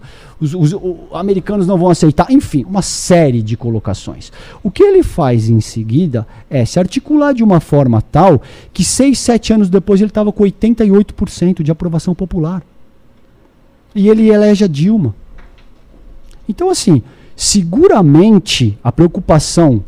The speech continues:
por exemplo, de figuras como o Valdemar Costa Neto, é que desses noventa e nove que eu tenho na minha base parlamentar,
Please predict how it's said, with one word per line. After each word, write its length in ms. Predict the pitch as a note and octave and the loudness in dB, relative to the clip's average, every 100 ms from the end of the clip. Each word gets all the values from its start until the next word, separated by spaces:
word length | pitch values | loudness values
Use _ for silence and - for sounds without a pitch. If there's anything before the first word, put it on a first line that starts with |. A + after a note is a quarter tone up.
| - | 0
por 160 | C#3+ | 2
exemplo, 420 | B2+ A2 B2 A2+ A2 | 2 2 -2 -4 -10
de 80 | |
figuras 460 | G#2+ B2+ B2 A#2+ - | -8 -8 -4 -6 -6
como 420 | - A#2 A#2 A2 | -8 -6 -4 -6
o 100 | B2 | -8
Valdemar 600 | G#2 A2 G#2+ G#2+ A2 A#2 G#2 | -4 -2 -2 -2 0 -2 -4
Costa 360 | G#2+ G2+ - | -10 -10 -10
Neto, 420 | G#2 D3 D#3+ - - - - - | -2 0 -2 -4 -18 -20 -16 -4
é 80 | D3 | -4
que 200 | - C3 | -2 -4
desses 420 | G#3 E4 D4 A#3+ | 0 0 0 0
noventa 540 | A3 F3 G3 C4+ B3 | 0 0 0 0 0
e 100 | G#3+ | 0
nove 520 | F3 F3 F#3 D#3+ B2+ | 2 4 2 2 -2
que 120 | B2+ D3 | -2 -2
eu 80 | |
tenho 260 | D3 C#3+ C3+ | 0 2 2
na 120 | B2+ | 2
minha 200 | C3+ C#3 | 2 0
base 360 | B2+ C3 B2 A#2+ | -2 -4 -6 -6
parlamentar, 800 | C3+ A#2+ A#2+ A#2 G#2+ D3 F#3+ | -10 -6 -4 -4 -4 0 0